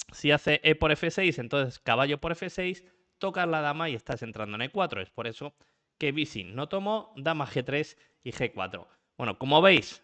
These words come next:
no os había engañado. La posición súper trabada, las negras muy expandidas en el flanco de rey, pero no ha-,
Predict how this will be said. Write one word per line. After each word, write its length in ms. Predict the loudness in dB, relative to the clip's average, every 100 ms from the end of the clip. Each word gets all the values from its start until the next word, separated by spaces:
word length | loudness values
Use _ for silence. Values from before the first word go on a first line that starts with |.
| -16
no 140 | -10
os 100 | -6
había 180 | -4 -2
engañado. 460 | -2 -2 -4 -2 -2
La 120 | -2
posición 440 | 0 -2 0 -2
súper 360 | -4 -6 -4 -4
trabada, 540 | 0 2 4 4 2 -4 _ -4
las 200 | 0 0 -2 -4
negras 480 | 0 4 6 4
muy 320 | 2 0 2 2
expandidas 640 | 2 4 4 4 2 2
en 80 | 0
el 100 | 0
flanco 360 | 0 0 2
de 100 | 2
rey, 180 | 2 0
pero 300 | 0 0 0
no 260 | 0 0 2
ha-, 220 | 0 -6